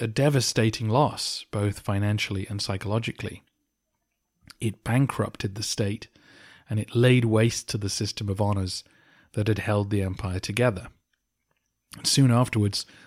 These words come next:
the Normans invaded the Balkans, a Western power quite capable of defeating the Byzantines in battle, invading from a direction that no one had ever taken before. That is quite the traumatic set of circumstances for any state to have to deal with.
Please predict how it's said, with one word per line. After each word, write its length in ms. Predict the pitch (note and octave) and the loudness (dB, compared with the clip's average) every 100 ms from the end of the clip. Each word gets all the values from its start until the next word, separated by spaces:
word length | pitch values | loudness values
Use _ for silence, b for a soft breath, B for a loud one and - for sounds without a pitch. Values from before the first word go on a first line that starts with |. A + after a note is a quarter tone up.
| B | B
the 80 | G#2 | 2
Normans 480 | A2+ A#2 A#2 A2+ G#2+ | 4 6 6 4 2
invaded 480 | G#2+ G#2+ G#2+ G#2+ G2+ | 2 4 2 0 0
the 40 | |
Balkans, 600 | G#2+ B2+ - - A2+ - _ b b b | 0 0 0 -8 -10 -12 _ b b b
a 120 | - G#2+ | 0 2
Western 600 | G#2+ B2 - - G#2 F#2+ | 4 4 2 0 -2 -2
power 360 | - F2+ E2+ - | -6 -8 -10 -2
quite 320 | - B2+ - | 2 2 2
capable 560 | - C3 B2 G#2+ F#2+ - b b b | 0 0 0 -2 -2 -8 b b b
of 140 | G#2+ G#2 | -4 -2
defeating 440 | G#2+ B2 A#2 A2 | 0 0 0 0
the 80 | G2+ | 2
Byzantines 500 | G#2 G#2 - G#2 G2 | 2 0 -2 -2 -2
in 120 | G2 | 0
battle, 480 | A2 A#2 - G2 - B B B B B | 2 0 -2 -6 -8 B B B B B
invading 580 | A2 G#2+ A#2 A#2+ A2+ G#2+ | 0 4 6 6 4 2
from 200 | A2 G2+ | 0 2
a 20 | |
direction 560 | G2+ A2 A2 - G2+ - b b b | 2 0 0 -2 -2 -6 b b b
that 160 | - - | -10 0
no 160 | A2 | 4
one 160 | A2 G#2 | 4 4
had 160 | G2 G2 | 2 0
ever 180 | G2 | -2
taken 400 | F#2 A#2 C#3 - | -2 -2 -2 -4
before. 440 | F#2 - - C2 - _ _ _ _ _ _ _ _ _ _ _ _ _ _ _ _ _ _ - | -10 -10 -12 -14 -16 _ _ _ _ _ _ _ _ _ _ _ _ _ _ _ _ _ _ -10
That 280 | A#2 C3 G3 | 2 6 8
is 140 | F3+ | 6
quite 320 | - F3+ F3 - | 4 0 0 0
the 60 | |
traumatic 480 | B2 C#3+ C#3+ C#3+ A2+ | 4 6 6 4 0
set 160 | - A#2 | 2 2
of 100 | G2+ | 2
circumstances 880 | D#3 F3 - G#2 - D#2+ - - | 4 2 0 -4 -4 -6 -8 -8
for 140 | - G#2+ | -8 -6
any 240 | A#2 A#2+ A#2+ | 0 2 2
state 400 | - G#2+ G2+ - | 2 -2 -2 -6
to 100 | G#2+ | -6
have 160 | G2 | -6
to 100 | - | -4
deal 240 | - D#3 C#3+ | 4 6 6
with. 300 | F#2 - | 2 -10